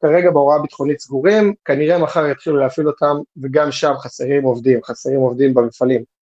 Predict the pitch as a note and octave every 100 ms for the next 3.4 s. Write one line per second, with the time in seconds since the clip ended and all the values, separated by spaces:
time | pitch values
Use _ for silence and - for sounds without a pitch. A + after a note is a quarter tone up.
0 | _ - B2+ B2+ C#3 C#3 C3 C3 B2+ B2+
1 | C3 - - C3+ A#2+ A2+ D#3 C3+ B2 A#2+
2 | C#3 B2 A#2 C3 C3+ C3 B2+ A#2+ D3 C#3
3 | - B2 A#2+